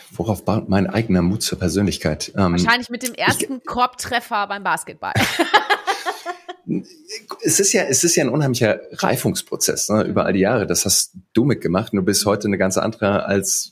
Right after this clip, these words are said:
Speaker 1: du noch warst, als wir uns kennengelernt haben und, und ich wahrscheinlich auch, ne?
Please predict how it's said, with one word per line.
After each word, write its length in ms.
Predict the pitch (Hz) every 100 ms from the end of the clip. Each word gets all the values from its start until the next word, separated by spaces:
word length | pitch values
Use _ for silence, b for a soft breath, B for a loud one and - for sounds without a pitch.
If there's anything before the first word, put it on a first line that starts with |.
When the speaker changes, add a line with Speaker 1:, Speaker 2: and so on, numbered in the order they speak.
| -
Speaker 1:
du 100 | 107
noch 220 | 104 104 95
warst, 240 | 113 -
als 160 | 107 117
wir 20 |
uns 140 | 110
kennengelernt 560 | 139 170 82 90 95 98
haben 480 | 90 92 104 107 -
und, 260 | 110 101
und 160 | 113 107
ich 160 | 113
wahrscheinlich 520 | 120 117 123 117 - -
auch, 280 | - -
ne? 220 | - 107